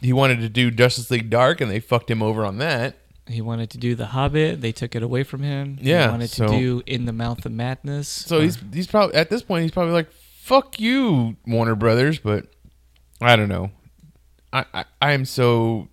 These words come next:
Speaker 1: disappointed in us as a society
Speaker 2: <laughs>
Speaker 1: that The Trench is gonna be made into a movie. The
Speaker 2: You know
Speaker 1: fact
Speaker 2: what?
Speaker 1: that Aquaman is one of the twenty highest grossing movies of all time is already disappointing, but The Trench being made into a movie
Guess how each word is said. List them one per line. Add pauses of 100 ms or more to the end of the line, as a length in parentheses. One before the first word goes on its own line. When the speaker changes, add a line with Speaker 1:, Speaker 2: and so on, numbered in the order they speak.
(140)
Speaker 1:
disappointed (180)
in (600)
us (880)
as
a
society
Speaker 2:
<laughs>
Speaker 1:
that
The
Trench
is
gonna
be
made
into
a
movie. (840)
The
Speaker 2:
You
know
Speaker 1:
fact
Speaker 2:
what?
Speaker 1:
that
Aquaman
is
one
of
the
twenty
highest
grossing
movies
of
all
time
is
already
disappointing,
but
The
Trench
being
made
into
a
movie